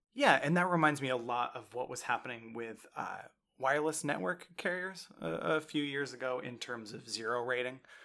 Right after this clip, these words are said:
There was an implicit agreement amongst these huge carriers that people weren't gonna zero rate and that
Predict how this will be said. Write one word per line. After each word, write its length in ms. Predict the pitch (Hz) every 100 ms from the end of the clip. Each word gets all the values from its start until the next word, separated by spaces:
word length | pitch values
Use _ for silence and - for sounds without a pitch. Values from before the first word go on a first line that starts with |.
| -
There 100 | 233
was 120 | 269
an 260 | 202 156 - _ _ -
implicit 500 | 180 175 147 - 135 -
agreement 420 | 135 139 135 139
amongst 280 | 131 127 123
these 220 | 127 117
huge 340 | - 127 120 -
carriers 480 | - 113 117 117 -
that 160 | 123
people 320 | - 202 139
weren't 240 | 123 123 131
gonna 160 | 123
zero 320 | 110 113 120 117
rate 300 | 120 117 -
and 180 | 120
that 120 | 110